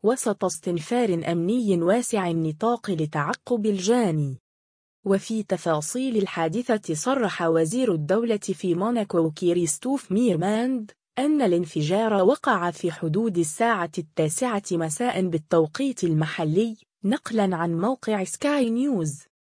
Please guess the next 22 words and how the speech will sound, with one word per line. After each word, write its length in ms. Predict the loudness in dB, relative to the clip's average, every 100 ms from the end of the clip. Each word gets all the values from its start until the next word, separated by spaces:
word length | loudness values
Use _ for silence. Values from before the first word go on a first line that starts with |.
| _ _ _ _
وبينما 680 | 2 4 4 4 2 2 2
أكد 460 | 0 -2 0 0 2
ميرماند 680 | 2 2 2 2 2 0 0
أن 200 | -2 -2
السلطات 840 | -2 -2 0 2 0 2 0 2
لا 220 | 2 4 2
تزال 560 | 0 0 2 2 0
تتوخى 560 | -4 0 2 2 2 -4
الحذر 520 | -2 -4 0 0 2
ولا 340 | 2 4 4
يمكنها 680 | 2 0 -2 0 0 0 -2
حتى 380 | -2 -6 -4 -2
الآن 360 | 0 0 0 2
الجزم 520 | 2 2 0 2 2
بشكل 560 | 2 0 -2 0 0
قاطع 460 | 0 -2 -2 0 0
بما 380 | 0 0 0 0
إذا 380 | 0 0 2 2
كان 320 | 0 0 0
الحادث 600 | -2 -2 -4 0 -2 -2
هجومًا 560 | -2 0 2 2 2
متعمدًا، 1040 | 0 -2 0 -2 0 0 0 0 -2 -4